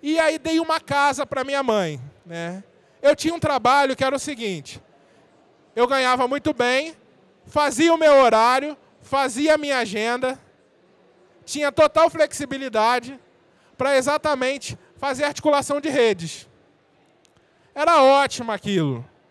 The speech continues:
mas aquilo foi perdendo sentido. Eu não fazia aquele trabalho, né,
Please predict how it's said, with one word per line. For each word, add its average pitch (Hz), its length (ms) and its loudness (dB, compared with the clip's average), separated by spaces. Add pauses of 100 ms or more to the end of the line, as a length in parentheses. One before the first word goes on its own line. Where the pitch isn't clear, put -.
(400)
mas 285 180 -2
aquilo 320 220 -2
foi 311 140 0
perdendo 311 340 0
sentido. 247 680 -2 (640)
Eu 254 120 6
não 320 140 4
fazia 294 400 2
aquele 269 260 -2
trabalho, 208 840 0 (320)
né, 220 400 -2